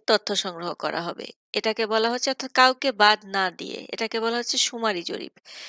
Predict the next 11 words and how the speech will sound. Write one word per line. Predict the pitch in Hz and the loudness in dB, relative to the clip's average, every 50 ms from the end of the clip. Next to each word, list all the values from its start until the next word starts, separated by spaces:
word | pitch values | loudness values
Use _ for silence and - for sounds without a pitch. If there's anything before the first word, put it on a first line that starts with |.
| - - - - _ | -16 -18 -20 -16 _
যেটা | - 247 233 - 247 247 302 415 - _ _ _ _ _ _ _ _ - | -2 0 2 4 4 4 4 2 -2 _ _ _ _ _ _ _ _ -2
আমাদের | 226 214 208 208 202 220 214 | 0 0 0 2 0 0 2
দেশে, | 208 220 226 - - 339 403 440 - _ _ _ _ _ _ - - | 2 2 4 4 2 2 0 -4 -6 _ _ _ _ _ _ -10 -2
আহ, | - 190 190 190 196 | 2 4 4 4 2
হ-, | 196 - - _ - 208 | 0 -2 -8 _ -6 -2
হয়ে | 208 226 214 214 | 2 4 4 4
থাকে | 208 233 226 220 - 269 302 359 415 - _ _ _ - - - _ _ _ _ _ _ _ _ _ _ _ _ _ _ _ _ _ _ _ _ _ _ _ _ - | 2 0 -4 -2 -2 -2 -2 -2 -4 -8 _ _ _ -20 -20 -20 _ _ _ _ _ _ _ _ _ _ _ _ _ _ _ _ _ _ _ _ _ _ _ _ 2
দশ | 214 202 208 208 202 | 6 6 6 6 4
বছর | 196 208 208 - - 214 | 0 0 0 0 0 -2
পর | - - 190 175 160 | -2 -2 -2 -2 -2
পর। | - - - - | -4 -8 -12 -12